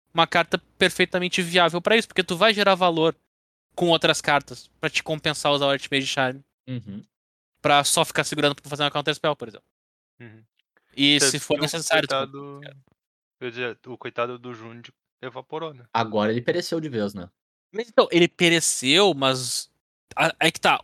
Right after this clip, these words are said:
Speaker 1: ele tá num momento onde se tu acertar o metagame pra ele, tu ganha.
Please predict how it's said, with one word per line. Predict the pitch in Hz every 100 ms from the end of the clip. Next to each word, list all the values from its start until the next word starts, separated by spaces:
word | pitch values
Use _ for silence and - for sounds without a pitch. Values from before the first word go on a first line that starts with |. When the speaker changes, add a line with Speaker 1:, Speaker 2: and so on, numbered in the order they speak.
| _
Speaker 1:
ele | - 160
tá | - 165 165
num | 208 202
momento | 190 170 151 143 143 180 - 220 -
onde | 156 165 156 151
se | -
tu | - _ 220 330
acertar | - 277 220 - 196
o |
metagame | 185 175 156 147 156
pra | 151
ele, | 131 131
tu |
ganha. | 175 117